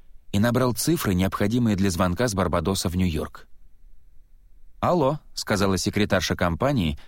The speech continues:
занимавшейся моим менеджментом. "Паула, это Мобби. Мне нужно срочно поговорить с Марси". "Хорошо, Мобби, вот она". Марси взяла трубку.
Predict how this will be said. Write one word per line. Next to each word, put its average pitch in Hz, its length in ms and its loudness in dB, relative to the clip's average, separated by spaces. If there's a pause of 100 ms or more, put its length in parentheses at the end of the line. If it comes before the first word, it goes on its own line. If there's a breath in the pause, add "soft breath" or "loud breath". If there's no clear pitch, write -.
(200 soft breath)
занимавшейся 110 680 2
моим 98 260 2
менеджментом. 78 720 -2 (1160)
"Паула, 131 480 0 (440)
это 156 240 0
Мобби. 82 480 0 (540)
Мне 131 180 2
нужно 143 280 2
срочно 165 440 0
поговорить 117 440 2
с - 80 -4
Марси". 76 460 -4 (1080)
"Хорошо, 180 460 2
Мобби, 131 340 2 (120)
вот 107 280 2
она". 107 300 2 (1040)
Марси 90 420 0
взяла 107 360 0
трубку. 73 440 -6